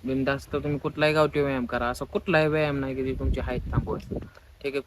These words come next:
कुठलाही व्यायाम नाही, कुठलाच नाही. काय म्हणतो मी, कुठलाच नाही. बिनधास्त करा, जिममध्ये जावा. फक्त जिममधला जो हेवी प्रेस असतो वरती, ठीक आहे, त्यानं तुमची हाईट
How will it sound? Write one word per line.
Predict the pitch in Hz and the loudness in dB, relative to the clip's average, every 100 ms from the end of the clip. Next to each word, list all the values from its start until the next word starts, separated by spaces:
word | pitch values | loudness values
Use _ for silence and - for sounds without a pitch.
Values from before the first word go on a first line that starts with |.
| - | -6
कुठलाही | 170 165 156 160 | -6 0 4 4
व्यायाम | 160 156 123 | 4 2 2
नाही, | 113 107 - - - - | 0 -2 -10 -20 -20 -8
कुठलाच | 160 156 - 143 151 160 | -4 -4 0 2 2 2
नाही. | 139 117 - - - - - - | -2 -2 -10 -20 -20 -20 -12 -4
काय | 143 | -2
म्हणतो | 135 120 | -2 -2
मी, | 113 | -4
कुठलाच | - 127 135 127 | -6 -2 -2 -2
नाही. | 120 104 - - - - - | -4 -6 -12 -20 -20 -20 -4
बिनधास्त | 131 139 143 139 151 | -2 0 0 0 0
करा, | 143 135 131 - - - - - 233 | 2 2 -2 -8 -20 -20 -20 -20 -8
जिममध्ये | 131 135 135 135 | -2 0 2 0
जावा. | 135 131 131 131 | 2 2 2 0
फक्त | 131 - - | -6 -6 -2
जिममधला | 147 151 151 147 147 147 | 0 0 2 2 2 2
जो | 151 151 - - - | 2 0 -2 -12 -2
हेवी | 151 151 160 | 2 4 4
प्रेस | 156 156 147 | 2 0 2
असतो | 143 - - | 0 0 -2
वरती, | 127 147 123 - 107 - - - - - - - - | 0 0 -2 -8 -10 -14 -18 -18 -18 -20 -20 -18 -4
ठीक | 147 131 | -4 -2
आहे, | 107 - - - - | -8 -12 -20 -18 -2
त्यानं | 143 147 | 0 0
तुमची | 151 147 | -2 -4
हाईट | 120 120 | -4 -6